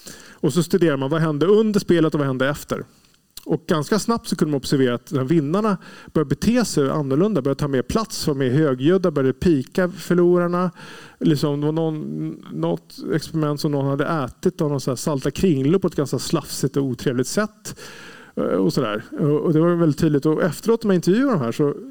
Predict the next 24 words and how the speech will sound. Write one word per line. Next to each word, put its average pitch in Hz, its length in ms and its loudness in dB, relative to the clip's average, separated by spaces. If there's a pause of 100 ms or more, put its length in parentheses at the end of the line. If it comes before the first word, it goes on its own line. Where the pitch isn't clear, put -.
(260)
så - 140 -6
var 160 80 2
det 175 60 2
många 156 280 0
som 165 140 -2
sa 127 200 -2
att - 220 -10 (920)
jag 165 220 2
vann 165 220 -2
på 151 120 -2
grund 139 180 2
av 135 60 -2
min 139 100 0
skicklighet. - 800 -2 (1800)
Trots 196 180 2
att 175 80 0
de 175 120 2
visste 208 420 0
att 240 120 -2
de 165 100 2
hade 139 140 0
haft, 120 440 -6 (480)
eh, 117 840 -4
fördelar. 165 640 -2